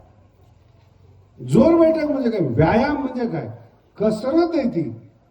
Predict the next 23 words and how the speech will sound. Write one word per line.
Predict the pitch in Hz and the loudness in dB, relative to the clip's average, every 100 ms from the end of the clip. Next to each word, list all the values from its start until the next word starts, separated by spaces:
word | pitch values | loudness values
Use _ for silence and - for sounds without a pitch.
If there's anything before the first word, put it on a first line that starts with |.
| _ _ _ _ _ _ _ _ _ - | _ _ _ _ _ _ _ _ _ -2
तुमचं | 175 185 - 302 330 | 0 0 0 2 2
शरीर | - 190 202 269 311 | 0 0 2 0 -2
जर | 294 285 - | 0 0 0
चांगलं | - 190 214 285 294 | -2 -2 0 2 2
करायचं | 262 240 226 | 0 -2 0
असेल, | 196 170 214 247 - - | 0 0 -2 -2 -6 -10
त्याचं | - _ - 165 196 | -20 _ -8 -4 -4
दुसऱ्या | 185 175 226 247 | -4 -2 -2 -2
भाषेत | 196 170 196 | -4 -4 -6
बोलतो, | 180 156 185 | -6 -6 -6
मेहनत | 151 139 156 214 | -4 -2 0 0
घ्यावी | 214 135 131 120 | -2 -4 -6 -6
लागते. | 107 - - - _ _ _ _ _ - | -8 -10 -20 -20 _ _ _ _ _ -6
आता | 156 | 0
ही | 190 | 0
मेहनत | 202 185 202 233 | 4 4 4 2
शब्द | 214 220 233 | 0 -2 -2
चारही | 262 202 220 | 0 0 0
बाजूला | 254 262 233 240 233 | 0 -2 -2 -2 0
लागू | 226 220 | 0 -2
पडतो | 226 220 277 | -2 -4 -6
बरं | 262 | -10
का. | - | -12